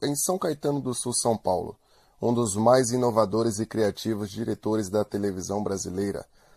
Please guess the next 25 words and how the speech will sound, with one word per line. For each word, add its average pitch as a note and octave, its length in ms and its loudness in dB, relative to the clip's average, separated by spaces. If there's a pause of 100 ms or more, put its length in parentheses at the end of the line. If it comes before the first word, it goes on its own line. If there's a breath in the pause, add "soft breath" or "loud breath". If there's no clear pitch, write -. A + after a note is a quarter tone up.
(120 soft breath)
Amado A2 260 6
por E3 220 6
uns, D#3+ 320 2
temido B2 400 0
por A2+ 180 0
outros, B2 540 0 (400 soft breath)
Walter D#3 300 8
Avancini C#3 460 4
se - 160 0
consolidou A#2+ 680 2
como A#2 280 0
um A#2 80 0
dos A2+ 220 -6
melhores A2 680 4
diretores G#2+ 680 -2
da G2+ 160 2
teledramaturgia G#2 1300 0
brasileira. F#2+ 680 -2 (380 soft breath)
Em - 80 0
mais F#3 240 4
de F3+ 80 -4
cinquenta F3 640 0
anos C3 240 2
de A2+ 100 -4
carreira, G#2 560 0